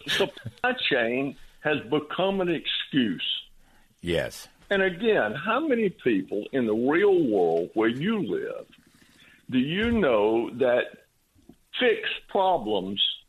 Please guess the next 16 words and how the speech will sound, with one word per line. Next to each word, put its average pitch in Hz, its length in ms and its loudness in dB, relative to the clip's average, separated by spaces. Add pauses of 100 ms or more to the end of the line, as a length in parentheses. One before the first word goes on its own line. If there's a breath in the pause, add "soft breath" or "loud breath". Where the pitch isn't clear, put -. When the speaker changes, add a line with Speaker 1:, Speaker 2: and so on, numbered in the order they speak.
(540)
Speaker 1:
when 156 380 2 (240)
they, 143 360 2 (440)
the 135 120 2
best 165 420 0 (140)
they 156 180 2
can 117 280 -2
do 127 280 2
in 107 120 -2
describing 139 880 -4
the 90 80 -6 (120)
problem 95 600 -4
is 135 220 -4
to 120 80 -2
make 131 360 0
excuses? - 800 -8 (1900)
Uh, 113 280 2